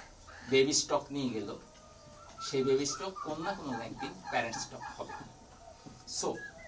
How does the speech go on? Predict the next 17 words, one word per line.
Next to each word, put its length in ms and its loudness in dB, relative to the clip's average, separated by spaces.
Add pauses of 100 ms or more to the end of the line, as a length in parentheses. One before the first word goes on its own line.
(280)
আহ, 200 -8 (1300)
টার্কিগুলাকে 600 2
অবশ্যই 280 -6
যত্ন 160 -6 (100)
করবে। 180 -12 (840)
আমি 100 -2 (120)
অনেক 140 -4 (100)
জায়গায়, 240 2 (160)
আজকে 240 -4
আমি 120 -8
একটা 180 -8
ফার্ম 200 4
ভিজিট 280 -4
করে 180 -2
আসছি, 240 -4 (1120)
আহ, 500 -8 (360)
সেই 120 10